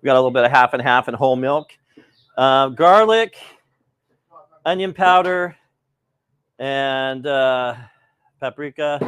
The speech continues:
salt, pepper, oil, sausage right here. We got the breakfast sausage and chorizo. How do you say that? Is it chorizo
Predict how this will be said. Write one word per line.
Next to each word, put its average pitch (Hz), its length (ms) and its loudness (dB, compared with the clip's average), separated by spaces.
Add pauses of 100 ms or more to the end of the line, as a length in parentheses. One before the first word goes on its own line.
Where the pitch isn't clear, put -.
(720)
salt, 165 340 2
pepper, 156 680 -4 (1040)
oil, 147 560 0 (540)
sausage 160 840 -2 (240)
right 127 160 -10
here. 110 280 -8 (460)
We 117 60 -20
got 139 140 -2
the 135 80 -6
breakfast 165 460 -6
sausage 151 680 -8 (140)
and 127 340 -10
chorizo. 139 1080 -2 (2250)
How 139 80 -10
do 160 60 -8
you 143 80 -12
say 117 220 -12
that? 85 220 -12 (360)
Is 110 140 -16
it 113 260 -12 (800)
chorizo 143 600 -10